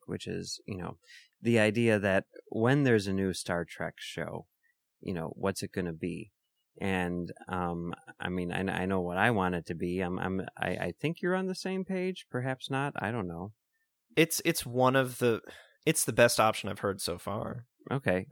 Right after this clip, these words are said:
Speaker 1: All right. My, my, you know, thing, which I've been, I mean, I know lots of people have been pushing this. I mean, y-,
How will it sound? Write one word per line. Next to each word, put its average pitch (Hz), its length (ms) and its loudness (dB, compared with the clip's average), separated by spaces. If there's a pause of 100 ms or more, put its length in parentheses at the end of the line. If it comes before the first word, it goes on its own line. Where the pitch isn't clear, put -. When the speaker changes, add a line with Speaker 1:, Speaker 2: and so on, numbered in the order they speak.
Speaker 1:
All 131 160 4
right. 92 220 2 (560)
My, 113 400 4
my, 107 300 4
you 107 260 2
know, 98 300 2 (160)
thing, 98 240 2
which 98 180 -2
I've 98 160 2
been, 110 340 4 (120)
I 104 140 2
mean, 107 160 4
I 104 80 4
know 135 260 4
lots 107 360 6
of 107 60 -8
people 104 300 0
have 95 180 2
been 92 140 0
pushing 85 400 -4
this. 80 320 -8 (340)
I 98 120 0
mean, 95 260 4
y-, 92 200 -6